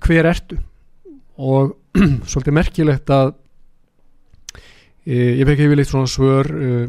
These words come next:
„Ég er kona“, eða „Ég er kall“, eða „Ég er laganemi“, eða „Ég er Hafnfirðingur“, eða „Ég er, eh, þú veist, samfylkingamaður“, eða „Sjálfstæðismaður“, eða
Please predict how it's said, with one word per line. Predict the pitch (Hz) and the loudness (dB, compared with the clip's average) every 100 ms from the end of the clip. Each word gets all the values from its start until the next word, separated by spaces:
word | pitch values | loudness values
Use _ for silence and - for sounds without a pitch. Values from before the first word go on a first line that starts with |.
| 156 | -2
„Ég | 131 | 0
er | 127 | 0
kona“, | - 127 127 127 131 135 131 | -2 -2 0 0 -2 -4 -8
eða | 120 117 131 | -10 -8 -6
„Ég | 123 120 | -2 -2
er | 120 | -4
kall“, | - 131 - - - _ _ _ _ _ | -8 -10 -12 -20 -20 _ _ _ _ _
eða | 131 127 123 120 123 | 0 2 2 0 0
„Ég | 135 139 131 | 2 2 2
er | 123 | 0
laganemi“, | 113 120 135 143 143 143 143 143 127 | -2 0 2 2 2 2 2 2 0
eða | 123 131 | -4 -6
„Ég | 127 127 | -4 -4
er | 120 | -4
Hafnfirðingur“, | - 135 135 131 - 139 135 127 | -6 -2 0 -2 0 0 0 -2
eða | 117 123 135 _ - - _ _ | -6 -10 -14 _ -20 -20 _ _
„Ég | 135 127 127 123 | -4 -2 0 0
er, | 120 120 | -2 -4
eh, | 117 117 151 _ _ - _ _ _ _ - | -6 -6 -10 _ _ -20 _ _ _ _ -18
þú | 151 | -16
veist, | 123 - _ - 175 165 - - _ _ - | -16 -18 _ -20 -20 -18 -18 -18 _ _ -10
samfylkingamaður“, | 117 113 127 - 135 131 135 135 135 127 | -8 -4 -4 -4 -4 -2 0 0 0 0
eða | 117 139 139 | -4 -8 -12
„Sjálfstæðismaður“, | - - - 123 120 - 127 123 123 127 127 131 120 | -14 -14 -12 -10 -10 -8 -6 -4 -2 0 0 0 -2
eða | 107 123 | -4 -10